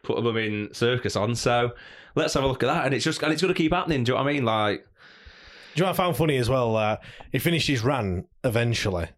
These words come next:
Speaker 2: when he asked again what the question was. I thought, "Christ Almighty, we're gonna go, we're gonna go round it again in a minute." Like, he's gonna set him off again.
Speaker 1: <laughs> Oh, do you not hear the question? Let me remind you. Uh, <laughs>
Speaker 2: He, fi-, he finished that, and then, you know, uh, Cisco's done his piece, and then it was like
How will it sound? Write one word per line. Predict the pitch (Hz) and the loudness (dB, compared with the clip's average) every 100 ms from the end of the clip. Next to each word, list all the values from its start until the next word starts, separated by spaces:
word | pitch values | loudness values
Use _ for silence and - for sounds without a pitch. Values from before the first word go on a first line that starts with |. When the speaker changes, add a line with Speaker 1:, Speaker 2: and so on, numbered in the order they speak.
| - - | -20 -4
Speaker 2:
when | 113 | 0
he | 104 | 2
asked | 98 - | 0 -2
again | 104 101 | -2 0
what | 104 104 | 0 -2
the | |
question | 110 110 95 - | 0 0 0 -2
was. | 90 90 | -2 -2
I | |
thought, | - 110 113 | -2 -4 -2
"Christ | - 104 90 | -2 -2 -2
Almighty, | 92 92 92 - | -2 -2 -2 -4
we're | 107 | -2
gonna | 120 | 0
go, | 107 - - - - | -2 -4 -12 -16 -2
we're | 214 | 2
gonna | 160 | 4
go | |
round | 160 151 | 2 2
it | 139 | 0
again | 113 165 | 2 2
in | 190 139 | 2 2
a | |
minute." | 143 135 113 | 2 2 2
Like, | 117 123 | 2 2
he's | 127 | 4
gonna | 147 151 | 2 2
set | - 131 135 | 0 0 0
him | |
off | 143 180 | 0 0
again. | 165 131 113 | 0 0 -2
Speaker 1:
<laughs> | - | -2
Oh, | - | -2
do | 160 | 0
you | 196 | 0
not | 208 | 2
hear | 208 | 2
the | |
question? | 175 139 | 0 0
Let | 196 | 0
me | 208 | 2
remind | 175 120 110 | 2 2 2
you. | 151 - | 0 -2
Uh, | 139 139 139 135 | 2 2 2 -2
<laughs> | - | 0
Speaker 2:
He, | 185 | 0
fi-, | - 214 | 2 2
he | 160 | 2
finished | - 214 196 139 - | 2 2 2 0 0
that, | 170 135 110 - - | 2 2 0 -4 -6
and | 131 131 | -2 0
then, | 131 120 - | 2 0 0
you | 127 | 0
know, | 110 104 - - | 2 0 -4 -4
uh, | 117 110 | -2 0
Cisco's | - 135 - 120 110 101 - - | 0 -2 0 2 2 0 -6 -6
done | - 117 | -2 0
his | - | 0
piece, | - 98 90 - - - - - - | 0 -2 -4 -8 -12 -12 -12 -12 -8
and | - | 0
then | 170 | 2
it | 170 | 4
was | |
like | 160 147 127 | 4 2 0